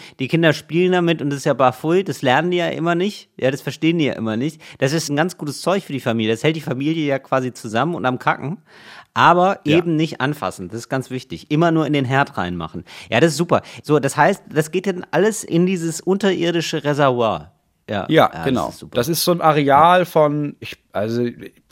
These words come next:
Speaker 2: ist, um das zu verdeutlichen,
Speaker 1: Ja.
Speaker 2: ich glaube, ich würde sagen, es ist drei Viertel, äh, der Größe von Saarland.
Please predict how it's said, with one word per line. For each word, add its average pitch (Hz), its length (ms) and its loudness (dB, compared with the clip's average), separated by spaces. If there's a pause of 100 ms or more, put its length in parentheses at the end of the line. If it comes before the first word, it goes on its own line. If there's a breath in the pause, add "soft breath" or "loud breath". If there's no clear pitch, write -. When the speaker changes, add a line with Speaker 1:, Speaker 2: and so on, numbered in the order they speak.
(100)
Speaker 2:
ist, - 260 -14
um 127 100 -2
das 139 140 -2
zu - 80 -6
verdeutlichen, 139 580 2
Speaker 1:
Ja. 92 60 -2
Speaker 2:
ich 90 60 -4
glaube, 143 200 4
ich 156 140 -4
würde 143 100 0
sagen, 139 220 0
es 131 100 -6
ist 131 140 -6
drei 151 260 4
Viertel, 156 460 2
äh, 117 260 0
der 117 100 2
Größe 120 300 -2
von 101 240 -4
Saarland. 90 640 0